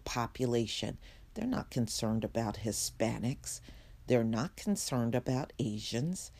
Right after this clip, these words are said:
They're not concerned about Arabs or East Indians or any other group in this country. They are concerned about the black population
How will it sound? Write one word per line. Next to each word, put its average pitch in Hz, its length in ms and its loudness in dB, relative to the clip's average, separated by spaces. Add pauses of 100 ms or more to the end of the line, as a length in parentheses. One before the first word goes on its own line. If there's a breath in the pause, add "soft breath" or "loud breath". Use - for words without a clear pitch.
(300 soft breath)
They're 110 160 2
not 113 300 2
concerned 151 540 2
about 160 400 2
Arabs 127 540 4
or 175 200 2
East 139 380 0
Indians 110 580 2
or 147 180 0
any 160 360 -2
other 139 240 4
group 110 420 -2
in 120 180 4
this 120 220 0
country. 139 640 2 (640 soft breath)
They 135 300 10
are 117 160 2
concerned 123 1040 0 (140)
about 120 800 4 (480 soft breath)
the 123 280 10 (220)
black 156 680 8 (300)
population 135 1600 8